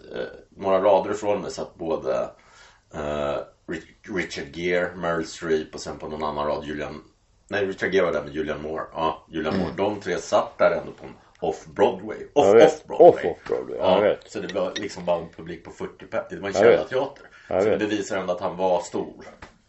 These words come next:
Speaker 1: Även internationellt.
Speaker 2: Ja, men det är klart han var. Han, han, han var ju en av världens största dramatiker.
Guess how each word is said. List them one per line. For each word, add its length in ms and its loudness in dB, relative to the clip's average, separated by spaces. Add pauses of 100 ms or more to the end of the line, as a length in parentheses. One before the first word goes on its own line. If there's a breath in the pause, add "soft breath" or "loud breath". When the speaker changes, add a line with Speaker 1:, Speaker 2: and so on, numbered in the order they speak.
(160)
Speaker 1:
Även 180 -8
internationellt. 580 -10
Speaker 2:
Ja, 140 2
men 80 2
det 60 6
är 40 -8
klart 180 0
han 120 -6
var. 240 -10 (120)
Han, 140 6
han, 280 6
han 380 2
var 160 6
ju 140 6
en 100 4
av 160 0
världens 440 6
största 400 -4
dramatiker. 640 -6